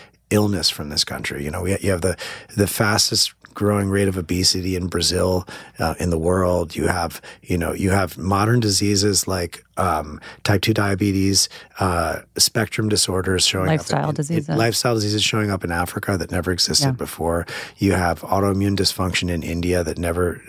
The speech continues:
Speaker 1: happened before. We're exporting this now. So we as a nation have an obligation to try to democratize as much as we can the information about change. And the, the,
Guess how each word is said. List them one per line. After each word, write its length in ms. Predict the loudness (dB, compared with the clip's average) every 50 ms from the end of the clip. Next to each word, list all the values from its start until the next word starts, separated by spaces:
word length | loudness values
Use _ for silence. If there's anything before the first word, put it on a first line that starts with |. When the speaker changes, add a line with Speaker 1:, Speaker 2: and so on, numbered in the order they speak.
| -6 -4
Speaker 1:
happened 360 | -2 0 0 -2 -2 -4 -4
before. 300 | -4 -4 -2 -2 -2 0
We're 260 | 2 2 2 2 2
exporting 720 | 2 0 0 -2 -2 -2 0 2 2 2 2 0 -4 -6
this 200 | -6 -4 -4 -4
now. 260 | -2 -4 -8 -10 -12 -14 -14 -14 -16 -14 -4 0
So 400 | 2 4 4 4 2 0 -2 -4 -2
we 320 | 2 4 4 4 4 2
as 240 | 2 2 0 0 0
a 100 | 0 0
nation 840 | 0 0 0 2 2 2 2 2 2 0 -2 -2 -2 -2 -4 -4 -6 -8 -14 -18 -18 -18 -18 -10 -4
have 200 | 0 0 2 2
an 80 | 2
obligation 580 | 2 0 0 0 0 0 0 0 0 0 0 -2
to 60 | -4
try 200 | -4 -2 -2 -2
to 40 | 0
democratize 640 | 0 -2 -2 -2 -2 -4 -4 -4 -2 -2 0 0 0
as 140 | 0 0
much 180 | -2 -2 -2 -2
as 100 | -2 -2
we 80 | -4 -4
can 220 | -2 -2 -2 0
the 140 | -2 -2 0 2
information 560 | 0 2 2 2 2 2 2 2 2 0 -2
about 200 | -4 -6 -6 -4
change. 440 | -2 0 0 0 0 0 -2 -4 -6 -8 -12 -14 -14 -14 -8 -2
And 140 | 2 2 4
the, 60 | 2 2 0 0
the, 240 | 2 2 2 0